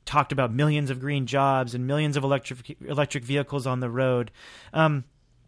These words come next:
and I've actually argued, I, I'm really interested to hear both of your opinions on this, because I've argued in the past that some of those very grandiose claims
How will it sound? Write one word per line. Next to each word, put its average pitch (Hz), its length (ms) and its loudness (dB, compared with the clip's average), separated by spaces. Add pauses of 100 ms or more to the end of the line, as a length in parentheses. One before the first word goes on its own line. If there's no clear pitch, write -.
(160)
and 190 100 6
I've 254 120 6
actually 262 420 4
argued, 147 500 6 (260)
I, - 120 -4
I'm 208 280 2
really 247 300 0
interested 190 320 -2
to 160 60 2
hear 156 580 2
both 170 360 4
of 143 120 2
your 160 380 2 (160)
opinions 175 500 0
on 123 160 2
this, 120 160 -2
because 135 260 -6
I've 180 200 4
argued 170 320 4
in 147 80 0
the 131 60 0
past 202 500 0
that 151 200 4 (380)
some - 300 2
of 262 100 6
those 185 220 6
very 170 340 6
grandiose 156 580 2
claims 143 840 -2